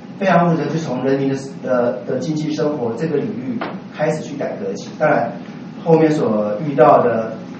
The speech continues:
啊，挑战或者是反对也是排山倒海而来。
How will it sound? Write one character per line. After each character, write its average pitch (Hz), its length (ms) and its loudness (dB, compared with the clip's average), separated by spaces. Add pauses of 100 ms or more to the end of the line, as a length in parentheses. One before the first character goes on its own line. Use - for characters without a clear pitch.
(120)
啊， 104 220 -8 (180)
挑 123 280 -2
战 - 380 4 (680)
或 151 100 4
者 120 120 6
是 - 80 -2 (100)
反 - 260 -2
对 135 260 2
也 101 60 -2
是 127 380 -2 (320)
排 135 80 0
山 143 240 0
倒 135 200 2
海 - 100 -4 (120)
而 - 80 -6
来。 - 80 -6